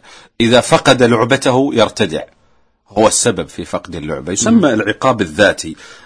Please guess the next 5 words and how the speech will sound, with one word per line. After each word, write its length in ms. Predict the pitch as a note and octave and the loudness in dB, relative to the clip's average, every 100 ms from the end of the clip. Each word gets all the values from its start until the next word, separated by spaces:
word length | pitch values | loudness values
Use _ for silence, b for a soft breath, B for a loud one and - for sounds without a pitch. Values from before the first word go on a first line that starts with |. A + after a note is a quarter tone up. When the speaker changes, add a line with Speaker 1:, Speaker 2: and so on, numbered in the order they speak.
| - | 0
Speaker 1:
عدم 300 | C#3 D#3+ F3 | 2 4 2
إحضاره 480 | D3+ D#3 F#3+ F3+ D#3 | 0 2 4 6 4
ملابس 440 | C#3+ D#3 D3+ - | 4 4 2 -2
السباحة 560 | B2 C3+ C3 B2+ - A2 | -4 -2 2 2 2 2
مثلا 500 | A#2+ G2+ G2 A#2+ | 2 2 2 2